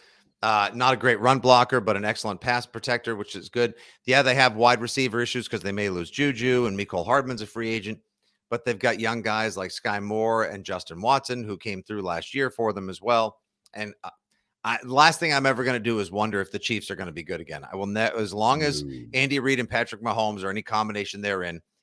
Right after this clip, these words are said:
Speaker 1: is together in the land of big beef and ribs, I am not in any way, shape, or form gonna question them.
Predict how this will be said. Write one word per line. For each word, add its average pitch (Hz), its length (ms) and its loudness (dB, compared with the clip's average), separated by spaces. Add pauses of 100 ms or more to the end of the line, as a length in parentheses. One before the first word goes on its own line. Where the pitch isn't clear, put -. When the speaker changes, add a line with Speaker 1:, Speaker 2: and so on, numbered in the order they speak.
Speaker 1:
is 110 120 -10
together 98 540 -4 (380)
in 107 80 -10
the 107 80 -8
land 101 240 -4
of 87 160 -10
big 104 200 -6
beef 107 220 -2
and 98 140 -4
ribs, 82 360 -2
I 101 120 -4
am 92 300 -8
not 101 340 0
in 98 140 -10
any 110 200 -6
way, 98 140 -4
shape, 95 260 -8
or 87 40 -14
form 87 280 -8
gonna 85 160 -8
question 82 400 -8
them. 71 160 -20